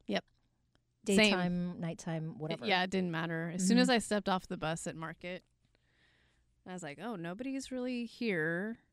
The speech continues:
Speaker 1: Everything is pretty much boarded up.
Speaker 2: Mm-hmm.
Speaker 1: It's, I was gonna say it feels like Gotham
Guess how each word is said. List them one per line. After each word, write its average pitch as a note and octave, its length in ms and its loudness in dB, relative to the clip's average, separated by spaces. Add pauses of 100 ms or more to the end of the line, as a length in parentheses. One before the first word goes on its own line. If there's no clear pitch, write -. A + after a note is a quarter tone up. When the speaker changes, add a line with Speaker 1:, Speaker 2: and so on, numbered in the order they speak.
(300)
Speaker 1:
Everything B3+ 640 4
is G#3+ 180 -2
pretty A#3+ 460 2
much A3 240 2
boarded E3+ 500 -2
up. C#3+ 340 -2 (140)
Speaker 2:
Mm-hmm. F#3 360 4 (240)
Speaker 1:
It's, - 340 -2
I G3 140 2
was G#3 80 -2
gonna A3+ 180 -4
say E3+ 180 0
it C#3+ 80 -4
feels F#3 200 -4
like D#3+ 160 -2 (100)
Gotham A3+ 560 -6